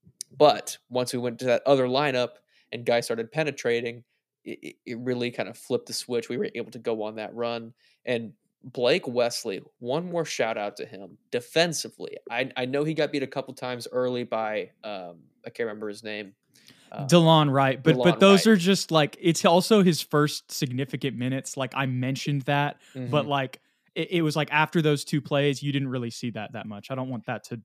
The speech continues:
Speaker 2: define his performance.
Speaker 1: Oh, yeah, you're, you're good. But hi-, his one-on-one defense, picking guys up, basically full court, was incredible to watch. High effort and, and really, really good technique, and able to get into guys without fouling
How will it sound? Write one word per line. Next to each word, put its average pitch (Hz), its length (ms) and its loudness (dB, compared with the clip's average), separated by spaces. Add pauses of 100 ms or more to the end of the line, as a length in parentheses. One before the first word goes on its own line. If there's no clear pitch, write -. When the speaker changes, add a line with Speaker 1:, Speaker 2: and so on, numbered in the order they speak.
Speaker 2:
define 107 360 -8
his 107 120 -12
performance. 101 520 -16
Speaker 1:
Oh, 127 60 6
yeah, 123 100 8
you're, 127 160 0
you're 131 180 0
good. 120 300 0
But 117 200 -4
hi-, 143 220 2
his 165 260 -2
one-on-one 127 600 -2
defense, 120 420 -8
picking 139 320 -8
guys 120 320 0
up, 113 180 0
basically 131 460 -2
full 123 320 -6
court, 120 440 -6 (360)
was 117 440 0 (120)
incredible 123 580 -2
to - 120 -14
watch. - 320 -10
High 156 380 2
effort - 500 -4 (340)
and, 117 160 -6
and - 240 -8 (100)
really, 139 400 -2
really 127 280 0
good 117 220 -6
technique, 117 680 -6
and 123 180 -12
able 160 260 2
to 151 200 -6 (100)
get 139 280 0
into 135 320 -4
guys 135 420 -2
without 135 580 -2
fouling 107 460 -8